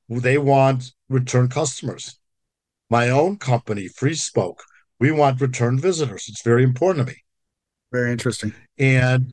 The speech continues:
Speaker 1: a one-time visitor is not worth much. And it's reflected in the valuation of the company as well as in my revenue.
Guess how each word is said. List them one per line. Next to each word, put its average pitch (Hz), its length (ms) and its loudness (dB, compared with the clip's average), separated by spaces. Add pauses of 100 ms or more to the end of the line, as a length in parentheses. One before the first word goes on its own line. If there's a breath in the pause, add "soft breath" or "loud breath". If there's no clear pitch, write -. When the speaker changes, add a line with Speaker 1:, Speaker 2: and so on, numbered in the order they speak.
Speaker 1:
a 123 80 2
one-time 151 460 0
visitor 151 360 0
is 113 120 0
not 135 180 2
worth 165 220 -2
much. - 420 -10 (880)
And 131 160 4
it's 131 180 0
reflected 170 400 0
in 160 80 -4
the 139 60 0
valuation 135 500 2
of 131 60 0
the 123 60 0
company 123 460 -2
as 98 120 -8
well 123 320 2
as 123 120 0
in 120 80 2
my 117 100 4
revenue. 135 340 -2